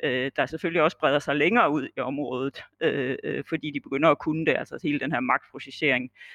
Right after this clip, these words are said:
som de har opbygget, øh, særligt den kinesiske flåde. Øh, men det, øh, kombinerer så, som, som du er inde på, øh, øh, det militære også med, med økonomi, øh, øh, og diplomati,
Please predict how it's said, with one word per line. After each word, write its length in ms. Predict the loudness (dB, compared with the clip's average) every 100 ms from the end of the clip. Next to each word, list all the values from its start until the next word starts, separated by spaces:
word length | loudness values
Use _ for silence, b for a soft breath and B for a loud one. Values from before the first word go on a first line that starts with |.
| B
som 220 | -2 -2
de 140 | 0 2
har 80 |
opbygget, 680 | 4 4 2 -2 -2 -2 -6 -8
øh, 200 | -8 -8
særligt 360 | 0 0 0 -4
den 120 | -10
kinesiske 540 | -6 -6 -6 -10 -16 -14
flåde. 280 | -10 -6 -8 _ B B B B _ 4
Øh, 200 | 4 4 2
men 200 | 2 6
det, 260 | 8 10
øh, 80 | 8 4
kombinerer 500 | 2 4 6 6 6
så, 240 | 2 0
som, 380 | 0 -6 -8 -10 -12
som 180 | -12
du 100 | -10
er 40 | -8
inde 160 | -10
på, 300 | -4 -4 -2 -2
øh, 300 | -2 -2 -4
øh, 180 | -4 -4
det 80 | -2
militære 580 | -2 -2 2 6 6 6
også 300 | 4 2 0
med, 360 | 2 2 2 0
med 200 | -4 -6 -6
økonomi, 520 | -8 -6 -2 -2 -2 B B 2
øh, 320 | 4 4 2 0
øh, 200 | 0 0
og 140 | 0 -2
diplomati, 680 | -6 -4 -2 0 0 0